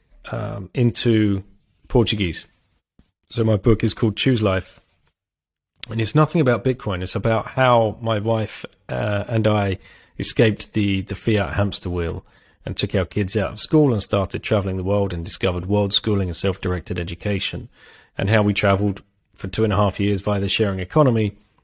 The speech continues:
and how I wasn't broke and living under a bridge is basically <laughs> how that book goes. And it's just,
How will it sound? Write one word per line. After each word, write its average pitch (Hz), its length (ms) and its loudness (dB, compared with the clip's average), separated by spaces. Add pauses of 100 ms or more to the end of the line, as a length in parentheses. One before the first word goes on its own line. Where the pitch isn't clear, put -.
(140)
and 98 120 -2
how 101 160 4
I 98 80 4
wasn't 95 300 -2
broke 95 320 0
and 92 120 -4
living 95 180 -4
under 90 180 -2
a 87 40 -2
bridge 92 500 -2
is 98 160 -4
basically 92 640 -2 (220)
<laughs> - 200 -20
how - 240 2
that 107 240 2
book - 240 -2
goes. 85 360 -2
And 90 160 -4
it's 110 200 -2
just, - 320 -4